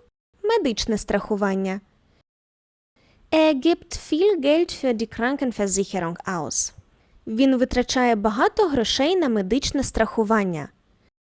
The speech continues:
Hast du deine Krankenversicherung bezahlt? Ти оплатив своє медичне страхування? Die Praxis.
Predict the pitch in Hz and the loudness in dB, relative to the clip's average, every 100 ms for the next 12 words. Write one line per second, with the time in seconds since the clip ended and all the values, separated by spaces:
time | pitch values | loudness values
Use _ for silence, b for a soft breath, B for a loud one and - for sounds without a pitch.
0 | _ _ _ _ _ _ _ _ _ _ | _ _ _ _ _ _ _ _ _ _
1 | _ _ _ - - 302 427 - - 415 | _ _ _ -14 -2 2 4 2 0 0
2 | 392 370 370 320 - 233 202 220 240 277 | 4 4 4 2 0 -2 0 0 0 0
3 | 247 294 330 330 349 311 - 349 359 440 | 2 0 2 2 2 0 0 2 2 0
4 | - b b b _ _ - 277 254 247 | -6 b b b _ _ 0 2 4 4
5 | 233 220 269 339 - 440 392 277 254 226 | 2 2 0 0 0 4 4 4 2 0
6 | - 226 - 214 214 240 220 185 160 151 | -2 -2 -2 -2 -2 0 0 0 -2 -8
7 | - _ _ _ _ _ _ _ _ _ | -14 _ _ _ _ _ _ _ _ _
8 | _ _ _ _ _ _ _ _ _ _ | _ _ _ _ _ _ _ _ _ _
9 | _ _ _ _ _ _ _ _ - 233 | _ _ _ _ _ _ _ _ -10 -6
10 | 233 311 320 - 339 - - - - - | 2 2 2 0 0 0 0 0 0 -2
11 | - | -2